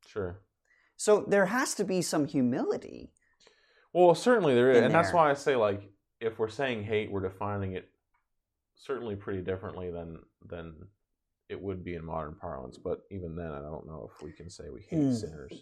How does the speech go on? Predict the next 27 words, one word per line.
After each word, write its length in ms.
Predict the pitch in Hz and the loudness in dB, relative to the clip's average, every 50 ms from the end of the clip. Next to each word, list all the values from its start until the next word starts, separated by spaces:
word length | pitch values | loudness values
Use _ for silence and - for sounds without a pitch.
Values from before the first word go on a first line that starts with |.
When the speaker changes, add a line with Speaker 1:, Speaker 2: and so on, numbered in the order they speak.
| - _ _ _ _ _ _ _ - | -20 _ _ _ _ _ _ _ -12
Speaker 2:
Yeah, 180 | - - - - - - _ _ | -10 -10 -10 -10 -12 -16 _ _
it's 320 | - 202 196 202 - - - _ _ _ _ _ - | -6 -6 -4 -4 -8 -10 -10 _ _ _ _ _ 2
Speaker 1:
Anyway, 260 | - 175 165 147 120 113 | 4 6 8 8 10 10
well, 220 | 131 156 165 170 | 10 10 10 8
so 280 | 170 - 175 180 180 180 | 8 8 10 10 10 12
Speaker 2:
it's 80 | 170 160 | 10 8
Speaker 1:
we've 100 | 165 160 | 8 6
established, 600 | 170 160 - - 190 202 214 202 202 196 196 - | 6 4 8 10 12 12 12 12 10 6 4 -6
Kevin, 280 | - 185 165 165 190 196 | 6 6 6 8 8 4
if 120 | 180 139 | 4 4
you're 100 | 127 113 | 4 6
listening, 340 | 123 139 143 - 151 156 147 | 6 6 4 4 0 0 0
you're 140 | 131 123 120 | 4 4 4
wrong. 500 | 101 90 107 110 120 120 131 151 170 170 - _ _ _ _ _ _ - | 6 8 8 8 10 10 8 6 2 -2 -8 _ _ _ _ _ _ 2
I 140 | 101 104 101 | 4 4 4
do 240 | 98 101 156 180 | 4 2 2 4
not 240 | 185 170 143 110 - | 8 8 6 6 4
concede. 380 | - 104 95 - - - 87 - | 0 -10 -10 -10 -10 -4 -2 -2
Speaker 2:
<laughs> 100 | 90 - 508 453 - 698 679 679 - - - 762 - 415 480 - - 453 466 - - 440 453 - - 427 415 - - - _ _ _ _ _ _ _ _ _ _ - - | 0 0 -4 -4 -4 -4 -4 -4 -4 -6 -6 8 8 8 8 10 6 6 8 10 8 8 8 8 4 4 4 4 0 -20 _ _ _ _ _ _ _ _ _ _ -8 -2
Speaker 1:
Uh, 500 | - 95 95 95 95 95 92 95 95 101 101 - - - - - - - - - - - | 2 4 6 6 8 8 8 8 8 8 6 4 0 0 0 0 0 0 0 0 0 2
and 360 | 110 107 107 107 107 104 101 | -2 0 0 0 0 -2 -2
you're 180 | 98 107 110 110 | -2 -2 0 0
the 80 | 110 110 | 0 2
worst 180 | 110 123 123 | 0 0 0
person 240 | - 147 143 - 147 | -2 -6 -4 -4 -6
I 20 | 151 | -6
know. 200 | 170 180 - | -6 -8 -8